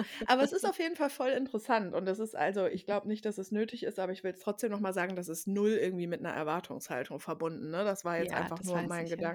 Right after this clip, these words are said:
Speaker 2: ja.
Speaker 1: Gedanke. Okay,
Speaker 2: Ja. <laughs>
Speaker 1: gut. Ja. <laughs>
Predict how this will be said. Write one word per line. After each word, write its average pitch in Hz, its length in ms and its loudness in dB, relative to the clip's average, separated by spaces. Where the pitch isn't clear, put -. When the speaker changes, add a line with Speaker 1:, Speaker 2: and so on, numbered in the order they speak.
Speaker 2:
ja. 208 60 -8
Speaker 1:
Gedanke. 185 220 -6
Okay, - 420 -12
Speaker 2:
Ja. 208 120 -4
<laughs> - 0 -
Speaker 1:
gut. - 220 -2
Ja. - 140 0
<laughs> - 420 -10